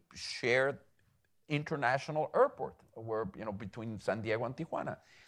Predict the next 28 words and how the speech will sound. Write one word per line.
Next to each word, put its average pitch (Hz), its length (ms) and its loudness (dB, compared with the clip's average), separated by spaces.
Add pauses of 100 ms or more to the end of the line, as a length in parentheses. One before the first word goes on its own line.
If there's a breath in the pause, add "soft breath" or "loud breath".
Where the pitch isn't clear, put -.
(340 soft breath)
And 156 200 8
they 214 120 12
are 214 180 10
increasingly 202 760 0
thinking 127 680 -2
about 90 280 0
ways 95 360 -2
to 101 80 -14
compete. 110 480 -6
My, 131 200 2
my 208 220 6
point, 143 340 0
I 120 60 2
don't 113 100 -6
want 113 140 -4
to 107 60 -6
extend 143 440 0
myself, 85 340 -2
my 117 180 4
point 113 400 -4
is 117 160 -2
that 113 300 8 (360 loud breath)
for 151 180 4
many 220 380 0
people 180 500 -4
along 110 320 2
the 92 60 -4
border 95 420 -4